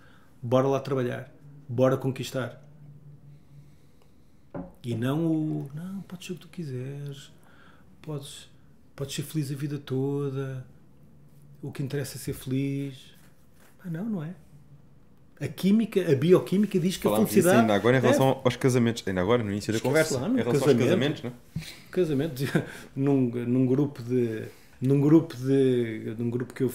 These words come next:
Speaker 1: que eu, eh, frequento, eh, diziam que, que o casamento seja o caminho, eh,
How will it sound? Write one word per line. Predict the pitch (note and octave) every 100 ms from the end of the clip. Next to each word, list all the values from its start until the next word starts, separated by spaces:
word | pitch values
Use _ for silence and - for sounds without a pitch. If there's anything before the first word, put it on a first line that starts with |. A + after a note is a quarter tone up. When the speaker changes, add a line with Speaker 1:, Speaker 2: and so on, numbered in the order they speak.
| -
Speaker 1:
que | -
eu, | A#2+ A2+ G#2+ A2+
eh, | A2 G#2+
frequento, | - - C#3+ D3+ - - - - -
eh, | C#3+ B2 A#2+ A2+ A2 A2
diziam | A#2 A#2 A#2+ B2 A#2+ A#2+
que, | - B2+ B2 A#2 A2+ G#2+ G#2 G#2 G#2 - - - _ - - - -
que | -
o | B2
casamento | - C#3 C3+ C3+ D#3 D#3+ - D#3+ E3+ - - - - - - -
seja | - D3+ C#3+ G#2+ C#3
o |
caminho, | C3 - C#3 C#3+ C#3+ C3+ B2 A2+ A2+ - - - - - - - - - - - - - - -
eh, | B2+ B2 A2+ A2